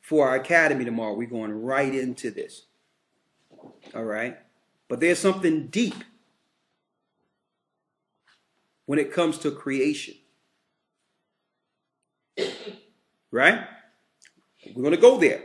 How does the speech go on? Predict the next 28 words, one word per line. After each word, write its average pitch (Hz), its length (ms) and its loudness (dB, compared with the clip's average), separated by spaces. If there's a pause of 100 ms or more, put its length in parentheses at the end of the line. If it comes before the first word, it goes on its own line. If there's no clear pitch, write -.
I'm 147 140 0
gonna, 180 200 2
gonna, 214 220 -2
gonna, 240 240 -2
I'm 202 80 -2
gonna 208 220 2
touch - 280 2
on 196 160 2
it 156 60 2
just - 220 -12
a - 20 -4
little 175 220 0
bit 135 140 -8
here. 120 180 -8 (1300)
Top 254 280 2
of 214 100 0
the - 100 -2
Ha-, 151 380 -6
Alahayim, 123 640 -4
the 123 120 -4
righteous 160 680 -4 (360)
Alahayim, 117 760 -4
is 139 160 -8
the 127 80 -4
Most 147 300 -2
High 131 180 -4
himself, 120 560 -6
Ahaya. 113 420 -6